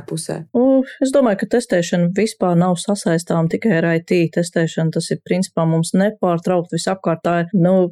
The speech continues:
Speaker 2: parasti tur saka, viena cita profesija ir vissenākā un vispopulārākā un visvairāk izmantotā, bet es domāju, ka cilvēks pēc savas būtības ir testētājs kā tāds. Mēs, uh, uztaisam mājās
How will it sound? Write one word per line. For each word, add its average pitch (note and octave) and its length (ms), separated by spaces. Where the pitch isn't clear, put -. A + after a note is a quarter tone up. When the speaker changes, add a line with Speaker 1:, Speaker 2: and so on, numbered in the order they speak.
Speaker 2:
parasti F3+ 320
tur D#3+ 80
saka, F3 400
viena E3+ 320
cita G#3+ 240
profesija F#3+ 460
ir D#3+ 60
vissenākā E3+ 720
un D#3+ 80
vispopulārākā E3 920
un D#3+ 100
visvairāk F3 480
izmantotā, E3+ 640
bet F3 160
es E3+ 80
domāju, F#3 320
ka F3 160
cilvēks F3+ 320
pēc E3+ 220
savas E3 180
būtības F3 480
ir - 160
testētājs D3 560
kā D3+ 160
tāds. - 400
Mēs, D#3+ 220
uh, D#3+ 160
uztaisam D#3+ 480
mājās E3+ 400